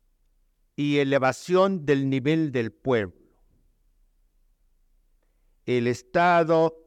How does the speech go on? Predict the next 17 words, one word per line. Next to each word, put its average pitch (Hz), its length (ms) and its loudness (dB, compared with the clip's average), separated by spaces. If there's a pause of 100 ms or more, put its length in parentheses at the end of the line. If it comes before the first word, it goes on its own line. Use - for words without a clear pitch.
(140)
tiene 147 460 -2
por 123 340 -2
naturaleza 127 1120 -2 (1080)
un 170 260 -2
poder 135 680 -2
generador 131 1000 0 (680)
y 131 220 -2
regenerador. 123 1200 -2 (720)
Diría 110 400 -4
yo. 101 280 -6 (1300)
Esta 139 380 -2
es 202 320 0
la 160 320 -4 (140)
ética 214 540 0
congénita 175 880 -2
del 123 160 -2
Estado. 98 580 -8